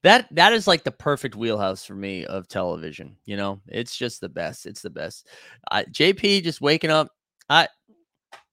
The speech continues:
I don't know, J-, I don't even know what's happening. J-, is Bill, you're saying Bill Clinton is the, in the new True Detective?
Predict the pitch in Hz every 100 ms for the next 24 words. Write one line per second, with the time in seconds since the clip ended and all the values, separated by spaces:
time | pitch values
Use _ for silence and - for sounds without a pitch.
0 | _ - - 139 131 110 104 - - 139
1 | 135 135 123 113 110 104 117 101 98 95
2 | - - 139 170 165 185 196 233 165 160
3 | 170 160 170 160 151 139 147 135 147 139
4 | 143 - 151 127 139 143 196